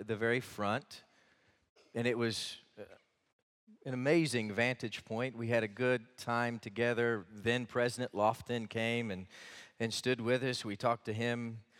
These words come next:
for a second. It, it was quite a show that day. It was October two thousand thirteen. Uh, Johnny Manziel was running roughshod over the Auburn Tigers until he got hurt in the fourth quarter.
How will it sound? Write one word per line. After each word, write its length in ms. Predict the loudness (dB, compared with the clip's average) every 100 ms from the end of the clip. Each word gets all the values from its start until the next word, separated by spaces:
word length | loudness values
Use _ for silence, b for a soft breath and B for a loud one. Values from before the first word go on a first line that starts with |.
| b b b
for 240 | -8 -2 0
a 60 |
second. 480 | 0 0 0 0 -4 -8 -12 -2
It, 200 | -2 2
it 60 |
was 120 | 0 0
quite 300 | 4 6 6
a 40 |
show 320 | 2 4 4
that 180 | 2 -2
day. 280 | -4 -6 -6
It 80 | -4
was 260 | -2 -2 -8 0
October 640 | 0 0 2 2 4 2
two 220 | 2 -2 0
thousand 640 | 4 4 4 0 -6 -8 B B B B
thirteen. 760 | 4 4 4 -2 0 0 0 -4 -8 _ b b -4
Uh, 340 | 2 4 2 -2
Johnny 400 | 4 4 6 4
Manziel 600 | 4 2 4 4 6 4
was 240 | 2 -2
running 300 | 0 0 2
roughshod 600 | 4 4 4 4 6 6
over 160 | 4 0
the 180 | -2 4
Auburn 500 | 6 6 6 -2 -2
Tigers 840 | 2 4 4 2 -2 2 0 0 -6 b b b b b _ _ _
until 320 | -4 0 2 2
he 100 | 4
got 200 | 4 4
hurt 500 | 0 0 -2 -8 -8 -12 _ _ _ _ _ -8
in 120 | -6
the 60 | -4
fourth 280 | -2 -4 -2
quarter. 460 | -8 -8 -8 -14